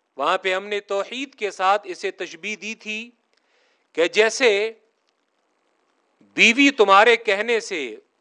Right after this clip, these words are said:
بیوی کو ماں کہنے سے وہ تمہاری حقیقی ماں وہ بن نہیں جاتی، تو اسی طرح غیر الہ کو الہ کہنے سے،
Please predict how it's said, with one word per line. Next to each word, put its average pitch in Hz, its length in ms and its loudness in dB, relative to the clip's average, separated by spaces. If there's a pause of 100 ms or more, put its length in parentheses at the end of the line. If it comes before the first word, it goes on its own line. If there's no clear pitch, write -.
بیوی 214 400 -2
کو 233 220 4
ماں 196 260 6
کہنے 226 420 -2
سے 196 180 -4
وہ 196 120 -4
تمہاری 190 480 -2
حقیقی 214 480 -8
ماں 202 320 2
وہ 233 100 4
بن 190 200 -2
نہیں 196 360 -8
جاتی، 190 500 -4 (760)
تو 151 80 -4
اسی 214 360 -6
طرح 240 340 4
غیر 190 200 4
الہ 208 560 4
کو 220 220 2
الہ 202 480 2
کہنے 190 360 -4
سے، 175 400 -4